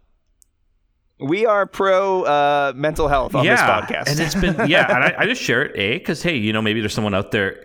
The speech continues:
Speaker 2: Yes,
Speaker 1: Sure, yeah.
Speaker 2: adults can have A D H D. Um, and my, my psychiatrist, he, he, I said to him, "Well, my doctor was like, 'Well, you've done really well in school.'" He goes, "My," and the psychiatrist said, "Well, actually,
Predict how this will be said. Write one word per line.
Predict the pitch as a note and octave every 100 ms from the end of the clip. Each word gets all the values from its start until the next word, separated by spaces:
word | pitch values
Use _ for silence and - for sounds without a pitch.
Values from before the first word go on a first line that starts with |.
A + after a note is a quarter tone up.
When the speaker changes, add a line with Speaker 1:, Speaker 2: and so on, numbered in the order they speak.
| -
Speaker 2:
Yes, | G#2 G2 B2 C3
Speaker 1:
Sure, | B3
yeah. | A2+
Speaker 2:
adults | C#3 C3+ -
can | - A2
have | A2 A2
A | - F#2
D | F#2
H | F#2+ - -
D. | D#2 A#2+ - _ - _ -
Um, | G2+ F2+ E2 D#2 E2 E2+ - _ -
and | F#2 F2 F2+
my, | F2+ F#2+ F#2+ F#2+ - - -
my | G2 F2
psychiatrist, | - F#2 F2 F#2 - - E2+
he, | - F#2+
he, | F2+ G#2+
I | F2+
said | F2+ G2
to | -
him, | F2+
"Well, | F2+
my | F2+
doctor | F2+ F#2 - - G2 F2+ F2 E2 -
was | A2 F#2+
like, | F#2 -
'Well, | D3
you've | F3 G2
done | A2
really | A2+ A#2
well | G2+ F#2+
in |
school.'" | F2+ - G2+
He |
goes, | F2 E2+ -
"My," | F2+ F2+
and | F#2
the |
psychiatrist | F2 A2 A2+ G#2 F#2+
said, | F#2
"Well, | F#2 F2
actually, | F#2 - - G2 E2+